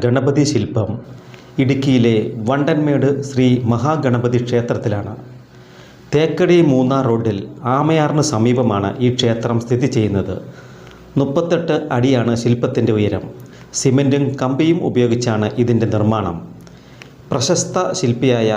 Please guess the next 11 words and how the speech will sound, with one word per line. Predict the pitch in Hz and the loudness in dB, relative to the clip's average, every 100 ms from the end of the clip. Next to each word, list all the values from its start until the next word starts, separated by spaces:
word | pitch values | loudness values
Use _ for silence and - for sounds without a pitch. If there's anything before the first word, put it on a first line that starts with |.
| 107 - - | -4 -8 -2
ചേർത്തല | 131 131 123 139 127 123 - - - - - - - - - 135 | 0 0 -2 -2 -2 -4 -12 -16 -18 -20 -20 -20 -20 -20 -4 0
എരമല്ലൂർ | 143 170 160 156 151 151 | 2 2 2 2 0 0
ശിവാനന്ദനാണ് | - 143 160 165 156 139 120 117 117 | 0 0 2 0 0 0 0 0 0
വിഗ്രഹത്തിൻ്റെ | 117 117 127 127 127 110 107 | -2 0 0 0 2 0 0
ശില്പി. | 110 98 107 85 - - - - - - - - - | -2 -2 -4 -4 -10 -16 -18 -20 -20 -20 -20 -12 -2
ഗണപതി | 123 156 170 170 170 170 131 | 0 2 0 2 2 0 0
മൂലപ്രതിഷ്ഠയായിട്ടുള്ള | 143 170 170 143 131 - 139 123 120 120 113 107 101 - - - - - - - | 2 2 0 -2 -2 0 0 2 0 0 -2 -2 -4 -8 -18 -20 -20 -20 -8 -2
ഇടുക്കി | 143 185 196 147 | 0 2 2 2
ജില്ലയിലെ | 147 135 131 127 131 - 120 | 4 4 4 2 2 2 2
ഏക | 156 160 - | 2 0 0
ക്ഷേത്രമാണിത്. | 131 123 147 127 107 101 92 | 0 0 0 0 0 -2 -4